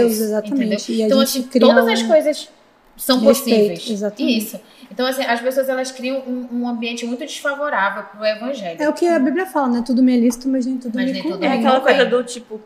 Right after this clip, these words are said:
Speaker 3: pode, não pode, é, e não é mais, e as pessoas não entendem que é, "Não, eu não faço por causa da pessoa Jesus."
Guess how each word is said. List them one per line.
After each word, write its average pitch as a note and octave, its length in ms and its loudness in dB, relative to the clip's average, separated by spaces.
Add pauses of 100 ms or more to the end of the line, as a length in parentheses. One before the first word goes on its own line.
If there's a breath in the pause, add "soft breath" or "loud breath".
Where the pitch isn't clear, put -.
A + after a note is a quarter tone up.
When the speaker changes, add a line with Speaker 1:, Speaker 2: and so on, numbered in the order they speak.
Speaker 3:
pode, A#3 300 0
não B3+ 220 -6
pode, A3+ 360 -2
é, A#3 260 -2
e A3+ 300 -14
não A#3+ 180 -8
é A#3+ 80 2
mais, A3+ 220 -2 (240)
e A#3 80 -8
as A#3 80 -4
pessoas B3 180 0
não A#3+ 60 -8
entendem A#3+ 400 -8
que A#3+ 100 -10
é, A3 140 -6
"Não, B3 140 -10
eu G#3+ 80 -8
não A3+ 140 -12
faço A3+ 360 -6 (100)
por G#3 260 -8 (140)
causa C4 380 -2
da A#3 200 -4
pessoa B3 580 -2
Jesus." C#4 640 -12